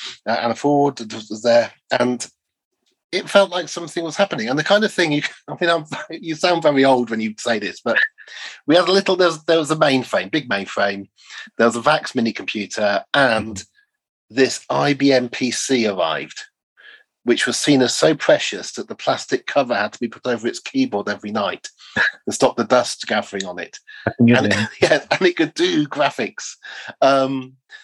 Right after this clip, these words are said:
Speaker 1: so there was a sort of sense of excitement. Stan was doing all kinds of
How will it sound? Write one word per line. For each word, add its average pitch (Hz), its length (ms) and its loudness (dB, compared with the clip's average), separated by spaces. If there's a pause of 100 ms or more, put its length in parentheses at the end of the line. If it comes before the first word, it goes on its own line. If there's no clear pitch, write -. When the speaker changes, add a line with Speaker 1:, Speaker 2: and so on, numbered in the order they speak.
(140)
Speaker 1:
so 185 220 2
there 208 140 0
was 196 160 -2
a 185 60 -4
sort 185 240 -4
of 165 100 -8
sense 190 360 -2
of 165 60 -4
excitement. 143 600 -4
Stan 170 220 0
was 170 140 -2
doing 147 200 2
all 170 320 4
kinds 113 360 -2
of 107 160 -10